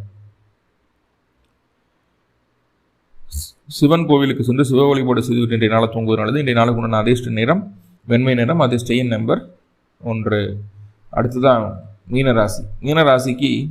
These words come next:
எண்ணமும் சிந்தனையும் ரொம்ப, ரொம்ப நேர்த்தியா இருக்கக்கூடிய ஒரு அற்புதமான நாள். குடும்பத்தின் மீது அதிக பற்றுதல் உருவாகக்கூடிய ஒரு சூழல் உண்டு. அதே போல பொருளாதாரத்தை எப்படி சம்பாதிக்கணும், எப்படி சேமிக்கணும்னு சொல்லி யோசிச்சுக்கிட்டே இருக்க வேண்டிய ஒரு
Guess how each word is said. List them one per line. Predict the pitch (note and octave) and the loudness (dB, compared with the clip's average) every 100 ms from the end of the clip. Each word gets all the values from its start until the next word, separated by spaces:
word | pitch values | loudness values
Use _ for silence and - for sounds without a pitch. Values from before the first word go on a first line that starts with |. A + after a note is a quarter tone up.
| E3 | -6
எண்ணமும் | B2+ B2+ C#3+ E3 F3+ D#3 | -2 0 2 0 -2 -6
சிந்தனையும் | C3 C3 C#3 E3+ - - _ _ _ _ | -6 -4 -4 -8 -10 -20 _ _ _ _
ரொம்ப, | B2 C#3 | -4 0
ரொம்ப | D3+ C#3+ | 0 0
நேர்த்தியா | C3+ C3 C3+ C#3+ | 0 -2 0 0
இருக்கக்கூடிய | B2 A#2+ A#2+ A#2+ A#2+ A#2+ | 0 -2 -4 -2 -2 0
ஒரு | A2+ | 0
அற்புதமான | A2 A2+ A#2+ A#2+ A#2 | -2 -2 0 0 0
நாள். | A2+ D#3+ - - _ - | 0 -2 -4 -18 _ -2
குடும்பத்தின் | D3 E3 D#3+ C#3+ | 2 4 2 0
மீது | C3 C3 | -2 0
அதிக | A#2+ A#2+ A#2+ | 2 2 2
பற்றுதல் | A#2 B2 B2+ B2 | 0 0 -2 0
உருவாகக்கூடிய | A#2 A#2+ A#2 A2 A2 A2 | 2 2 2 -2 -2 -2
ஒரு | G#2+ | -2
சூழல் | G2+ A#2 B2 A2+ | -2 0 0 0
உண்டு. | A2+ D#3 G#3+ - - _ _ | 2 0 0 -12 -20 _ _
அதே | B2 C3 | -2 2
போல | C#3 | 2
பொருளாதாரத்தை | C3 C3 D3 D#3+ D3 C#3 B2+ | 2 2 4 4 4 -2 -2
எப்படி | B2 C#3 | -2 -2
சம்பாதிக்கணும், | C3+ B2 A#2+ A#2 B2 A#2 | 0 2 2 0 -2 -2
எப்படி | A#2+ C3+ | -2 -4
சேமிக்கணும்னு | B2+ B2 A#2+ A#2+ A#2+ | -2 -2 0 -2 0
சொல்லி | A#2 A#2+ | 2 2
யோசிச்சுக்கிட்டே | A#2+ B2 A#2+ A#2 | 2 2 0 0
இருக்க | A#2+ A2 | -2 0
வேண்டிய | G#2+ G#2+ G#2+ | -4 -2 0
ஒரு | G#2 | 0